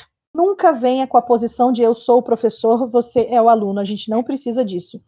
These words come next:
A gente precisa de trocas em igualdade, porque pode ser que você saiba falar inglês e a pessoa da comunidade não saiba. Mas eu tenho certeza absoluta que tem alguma coisa da comunidade que ele sabe e você não faz nem ideia.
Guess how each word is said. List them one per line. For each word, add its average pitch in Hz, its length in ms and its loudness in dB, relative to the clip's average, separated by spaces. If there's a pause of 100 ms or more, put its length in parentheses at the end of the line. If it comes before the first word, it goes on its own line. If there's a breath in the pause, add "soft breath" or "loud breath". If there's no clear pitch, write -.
(120)
A - 20 -4
gente 220 100 -4
precisa 226 200 0
de 240 140 -2
trocas 247 840 0
em 220 220 -2
igualdade, 202 580 2
porque 214 240 -10
pode 208 300 -4
ser 254 160 0
que 277 100 -6
você 277 320 -2
saiba 233 320 2
falar 233 260 0
inglês 233 540 -2
e 247 60 0
a 247 40 0
pessoa 247 280 -4
da 240 80 -2
comunidade 220 440 -2
não 226 140 -2
saiba. 147 500 -8
Mas - 420 -18
eu - 60 -10
tenho 240 120 -2
certeza 233 440 2
absoluta 277 1300 0 (300 loud breath)
que 233 80 -4
tem 233 160 0
alguma 240 320 0
coisa 240 200 0
da 233 80 0
comunidade 220 680 -2
que - 180 -2
ele 247 160 4
sabe 247 580 0
e 262 120 -2
você 254 480 0 (440)
não 202 80 -12
faz 196 320 -8
nem 208 460 -4
ideia. 175 640 -2